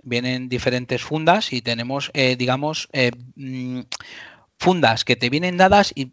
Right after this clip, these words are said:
algunas trazas que te dan para hacértelas tú, con lo cual pueden ser inorgánicas o orgánicas llegado el caso. El juego en las que vienen son fundas de combate, lógicamente para soldados, fundas de exploración, digamos, para,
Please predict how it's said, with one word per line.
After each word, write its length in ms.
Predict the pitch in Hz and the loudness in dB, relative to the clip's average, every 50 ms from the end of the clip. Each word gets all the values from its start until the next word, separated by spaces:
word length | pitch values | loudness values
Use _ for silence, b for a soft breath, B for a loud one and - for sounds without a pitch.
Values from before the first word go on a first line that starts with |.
| _ _ - | _ _ -2
algunas 380 | 131 127 127 156 175 175 - | -2 -2 -2 -2 -4 -4 -2
trazas 280 | - 180 160 - 165 - | -2 -2 0 0 0 0
que 100 | - 160 | 0 0
te 80 | - 147 | 2 2
dan 140 | 151 165 | 2 2
para 220 | - 185 170 143 127 | 4 4 4 6 4
hacértelas 760 | 113 - - 131 131 - _ - 156 143 120 117 - - - _ | 4 4 2 2 0 -2 _ -2 -2 0 -2 -2 -4 -8 -12 _
tú, 200 | - 120 110 - _ | -12 -12 -12 -14 _
con 160 | _ - 113 113 | _ -12 -10 -10
lo 120 | 113 110 | -10 -6
cual 280 | - 123 120 127 127 - | -2 0 0 0 0 -2
pueden 320 | - 120 120 123 123 113 | -6 -6 -6 -6 -6 -8
ser 240 | - - 120 120 127 | -8 -8 -6 -6 -6
inorgánicas 680 | 135 127 117 113 113 110 113 117 117 - 139 135 - | -6 -6 -6 -8 -6 -6 -8 -2 0 0 0 0 -2
o 40 | 120 | -4
orgánicas 420 | 110 110 113 117 117 113 117 110 - | -6 -4 -4 -4 -4 -4 -4 -4 -4
llegado 200 | 110 110 110 104 | -6 -6 -6 -8
el 80 | 110 | -2
caso. 340 | - 127 131 - - 117 B B B B B B B - | 0 2 2 2 0 -4 B B B B B B B -10
El 120 | 117 110 | -8 -8
juego 600 | 104 - 120 120 127 131 131 135 135 139 139 - | -6 -2 0 2 4 6 8 8 8 6 6 4
en 80 | 143 135 | 4 4
las 140 | 135 123 - | 2 2 2
que 80 | 135 | 0
vienen 180 | 139 143 139 120 | -2 -2 -4 -4
son 220 | - 127 120 110 | -2 -4 -4 -4
fundas 300 | - - 123 123 120 117 | -8 -4 -2 0 0 0
de 80 | 123 117 | 0 -2
combate, 560 | 117 113 117 120 127 135 147 - 165 226 - _ _ _ _ | -4 -6 -4 0 0 0 0 0 -4 -10 -10 _ _ _ _
lógicamente 500 | - 107 - - - 110 110 107 104 - 110 | -14 -14 -10 -10 -10 -12 -10 -12 -16 -10 -6
para 340 | 117 110 110 113 113 110 - | -4 -4 -2 -4 -4 -6 -8
soldados, 520 | - - 120 117 127 143 156 180 - B B B B B B B | -8 -4 0 2 4 4 2 0 -4 B B B B B B B
fundas 320 | - - 131 127 123 117 110 | -12 -8 0 2 2 2 4
de 80 | 120 | 2
exploración, 600 | 110 - - 120 113 101 101 - - 131 139 143 135 | -2 -2 -2 -2 -2 0 2 4 4 4 4 2 0
digamos, 360 | 117 113 117 123 123 110 - | -2 -4 -6 -6 -8 -10 -4
para, 540 | - 113 110 110 110 107 104 107 107 - | -2 -2 0 0 -2 -4 -6 -10 -12 -14